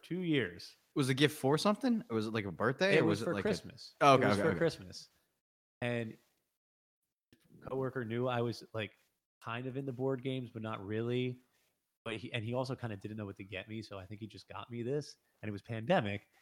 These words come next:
Speaker 1: And so I, I don't touch this game. I don't even think about it till I'm actually, like, living in
Speaker 2: In a pandemic.
Speaker 1: pandemic, and I'm like, "Well,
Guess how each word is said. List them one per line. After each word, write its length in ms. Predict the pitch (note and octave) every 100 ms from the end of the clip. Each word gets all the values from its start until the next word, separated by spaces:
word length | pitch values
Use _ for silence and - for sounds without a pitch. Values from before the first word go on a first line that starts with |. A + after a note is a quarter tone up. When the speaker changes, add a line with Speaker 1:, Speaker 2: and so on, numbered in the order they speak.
| _ B2
Speaker 1:
And 80 |
so 100 | B2
I, 240 | B2 C3 D3+
I 40 |
don't 160 | F#3 D3+
touch 300 | D3 C#3+ -
this 120 | G2+
game. 240 | - G2 G2
I 60 | G#2
don't 100 | C3
even 220 | B2+ G#2+ -
think 160 | A#2 A2
about 260 | G2 E2+
it 100 | E2 - _ _ _ _ _ _ _ _ _ -
till 420 | C#3+ A2+ A2 - _ _ _ G2+
I'm 80 | G#2+
actually, 480 | A#2 - A2+ A2
like, 260 | G2+ G#2 F#2 -
living 560 | G2+ C#3+ C#3 A2+ A2 A2+ -
in 360 | A#2 G#2 G#2 G2+
Speaker 2:
In 340 | C3+ A#2+ A2+ -
a 80 |
pandemic. 540 | - G#2+ G#2 G2 F#2+ E2
Speaker 1:
pandemic, 580 | C3 A#2+ C#3 D3 B2 B2
and 80 | B2
I'm 80 |
like, 200 | C3 C3+
"Well, 320 | D3 C#3 C#3+